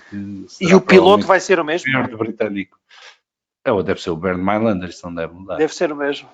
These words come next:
Speaker 2: pronto. É, é uma manobra interessante
Speaker 1: Assim,
Speaker 2: e
Speaker 1: assim tem uma vida menos monótona, porque a vida deles já é chata, não é?
Speaker 2: É.
Speaker 1: Então vai ter uma vida
Speaker 2: Exato.
Speaker 1: menos monótona.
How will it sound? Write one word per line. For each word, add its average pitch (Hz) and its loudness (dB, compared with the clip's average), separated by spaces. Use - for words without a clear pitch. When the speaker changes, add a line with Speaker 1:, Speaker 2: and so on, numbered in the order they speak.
Speaker 2:
pronto. - -12
É, 185 8
é 202 8
uma 180 4
manobra 143 6
interessante 120 2
Speaker 1:
Assim, 131 2
Speaker 2:
e 160 2
Speaker 1:
assim 160 2
tem 160 4
uma 160 6
vida 151 4
menos 151 0
monótona, 147 0
porque 113 -6
a - 4
vida 113 2
deles 110 2
já 104 -2
é 104 0
chata, 107 -4
não 110 -8
é? 107 -10
Speaker 2:
É. 143 8
Speaker 1:
Então 127 8
vai 117 0
ter 120 0
uma 117 0
vida 110 2
Speaker 2:
Exato. 117 4
Speaker 1:
menos 113 -4
monótona. 147 -2